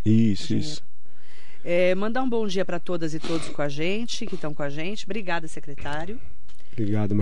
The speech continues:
Speaker 1: Marilei.
Speaker 2: demora pra voltar.
Speaker 1: Quando demora, dá
Speaker 2: E
Speaker 1: isso, tá vendo? A
Speaker 2: espero
Speaker 1: gente não
Speaker 2: que não
Speaker 1: consegue
Speaker 2: tenha
Speaker 1: ver
Speaker 2: nenhuma
Speaker 1: tudo.
Speaker 2: tragédia nos próximos tempos, tá bom?
Speaker 1: Pode
Speaker 2: Nada
Speaker 1: deixar.
Speaker 2: de muita chuva, nem muito vento, pelo amor de Deus. Só que tem coisa que a gente não controla, né, gente? Só Deus.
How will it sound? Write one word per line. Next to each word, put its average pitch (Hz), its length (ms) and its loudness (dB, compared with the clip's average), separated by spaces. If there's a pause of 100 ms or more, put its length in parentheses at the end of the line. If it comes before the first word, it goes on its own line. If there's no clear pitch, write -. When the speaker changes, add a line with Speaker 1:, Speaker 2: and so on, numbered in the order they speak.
(180)
Speaker 1:
Marilei. 107 100 4
Speaker 2:
demora 98 280 0
pra 165 120 -2
voltar. 156 580 -2
Speaker 1:
Quando 143 200 2
demora, 135 360 2
dá 165 160 2
Speaker 2:
E 170 100 4
Speaker 1:
isso, - 160 2
tá 123 60 2
vendo? 123 100 4
A 147 40 8
Speaker 2:
espero 127 240 6
Speaker 1:
gente 143 140 4
não 160 60 8
Speaker 2:
que 147 60 4
não 160 80 10
Speaker 1:
consegue - 200 8
Speaker 2:
tenha 156 100 6
Speaker 1:
ver 185 60 12
Speaker 2:
nenhuma 156 200 10
Speaker 1:
tudo. - 100 6
Speaker 2:
tragédia 226 640 0
nos 233 160 0
próximos 220 460 -2
tempos, - 400 0
tá 156 100 0
bom? 185 240 0 (340)
Speaker 1:
Pode 104 160 2
Speaker 2:
Nada - 160 2
Speaker 1:
deixar. 117 180 0
Speaker 2:
de 85 40 0
muita 165 180 0
chuva, 208 360 2
nem 202 100 0
muito 196 220 0
vento, 160 300 0
pelo 190 220 0
amor 196 160 0
de 202 120 0
Deus. 139 400 0 (340)
Só 151 160 0
que - 100 0
tem 160 140 0
coisa 165 220 0
que 170 60 0
a 170 40 0
gente 170 180 0
não 175 80 0
controla, 160 480 0
né, 151 160 0
gente? 143 200 0
Só 170 140 0
Deus. - 480 0